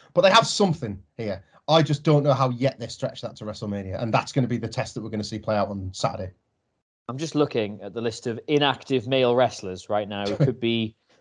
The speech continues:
Speaker 2: potentially on their way back. Uh, right now, you've got, uh, well, on Raw, you've got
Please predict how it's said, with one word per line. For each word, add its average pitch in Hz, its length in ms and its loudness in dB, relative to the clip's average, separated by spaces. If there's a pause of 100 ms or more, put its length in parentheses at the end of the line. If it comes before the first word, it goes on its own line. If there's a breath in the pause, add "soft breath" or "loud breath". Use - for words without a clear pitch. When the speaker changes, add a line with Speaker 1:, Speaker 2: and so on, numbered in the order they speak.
Speaker 2:
potentially 139 640 2
on 131 120 4
their 131 120 2
way 131 140 6
back. 131 380 2 (1400)
Uh, 131 580 2
right 151 240 2
now, 135 380 0 (220 loud breath)
you've 117 180 -12
got, - 560 0 (240)
uh, 120 1200 -2 (100)
well, 123 220 2
on 123 120 2
Raw, 143 480 8 (440)
you've 110 160 -10
got 123 380 4